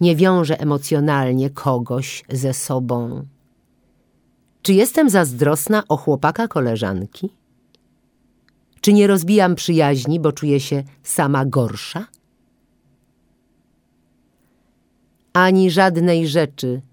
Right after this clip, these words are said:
która jego jest. Czy umiem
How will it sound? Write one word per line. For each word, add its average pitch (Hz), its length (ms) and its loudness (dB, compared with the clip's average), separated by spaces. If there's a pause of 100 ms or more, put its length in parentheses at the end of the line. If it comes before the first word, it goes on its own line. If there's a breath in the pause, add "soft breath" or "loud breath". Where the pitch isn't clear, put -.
(120)
która 160 340 0
jego 143 300 2
jest. - 580 -8 (1400)
Czy 208 160 2
umiem 220 580 2